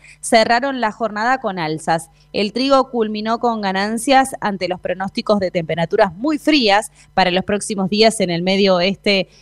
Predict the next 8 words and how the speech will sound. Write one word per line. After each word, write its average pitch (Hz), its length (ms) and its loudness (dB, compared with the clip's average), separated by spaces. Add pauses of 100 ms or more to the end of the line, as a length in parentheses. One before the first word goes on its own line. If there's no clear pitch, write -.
(140)
eh, 196 160 2
norteamericano 196 840 2
que 214 100 0
amenazan 202 540 -4
al 185 140 -4
trigo 196 240 0
de 196 100 0
invierno. 180 640 0